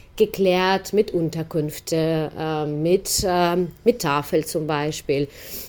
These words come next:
Auch bürokratische Fragen, ähm, ganz viele funktionieren jetzt einwandfrei. Am Anfang weiß ich ja, dass, äh, für Aufenthaltstitel haben wir ungefähr pro Person fast eine Stunde gebraucht.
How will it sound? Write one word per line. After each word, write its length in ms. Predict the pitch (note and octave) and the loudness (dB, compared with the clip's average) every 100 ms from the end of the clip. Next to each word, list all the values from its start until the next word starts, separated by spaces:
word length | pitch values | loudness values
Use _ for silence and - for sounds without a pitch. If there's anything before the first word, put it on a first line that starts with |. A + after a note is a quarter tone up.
| - | -8
Auch 240 | - E3+ E3 | 2 4 4
bürokratische 800 | G#3 G#3+ G#3+ G#3+ A#3 - - | 6 4 6 2 2 0 -6
Fragen, 580 | F3+ - D#3 D#3 E3+ D#3 D3+ | -4 -2 0 0 0 -2 -2
ähm, 300 | D3+ D3+ D3 | -2 -4 -2
ganz 300 | D#3 E3 F3+ | 0 0 0
viele 460 | - F#3+ F#3+ E3+ E3+ - - - - - - - - - - - - - - | -2 2 4 4 0 -10 -20 -20 -20 -20 -20 -20 -20 -20 -16 -14 -12 -14 -2
funktionieren 800 | - A3+ - A3+ G#3 G#3 G#3+ A3 | 2 2 6 6 8 6 6 6
jetzt 280 | G3+ F#3 - | 4 2 -2
einwandfrei. 760 | E3+ F3 E3 D3+ D#3+ B2 G#2+ - - - | 0 0 0 -2 -4 -4 -4 -8 -16 -6
Am 160 | - F3+ | 0 2
Anfang 360 | F#3 G3+ G#3 | 2 2 2
weiß 220 | F#3+ F#3 G#3+ | 2 2 0
ich 140 | G#3 | -2
ja, 80 | F3+ | -2
dass, 280 | F#3+ - F3+ | -2 -2 -2
äh, 440 | F3 F3 F3 F3 | 0 0 0 -4
für 600 | E3 - F3+ E3+ E3+ D#3+ - - - - - | -6 -2 0 2 2 -2 -8 -18 -20 -20 0
Aufenthaltstitel 920 | G#3+ A3 G3+ F3 D#3+ - D#3 - C#3 - - - - - - | 2 4 2 2 0 -4 -10 -8 -8 -10 -20 -20 -20 -12 -4
haben 240 | F3 F#3+ | 0 2
wir 180 | F#3+ - | 2 4
ungefähr 560 | G3 A3 - G3 F#3 | 4 4 2 2 0
pro 280 | G3 - G3 | 0 2 2
Person 680 | G#3 G#3+ E3 F3+ F3+ F#3+ G3 | 4 2 2 4 4 4 0
fast 220 | - F3 | -4 -8
eine 220 | - E3 D#3+ | -2 -2 -2
Stunde 340 | - E3 E3 | -4 -4 -2
gebraucht. 540 | D3 C3+ - - - | -2 -6 -8 -12 -16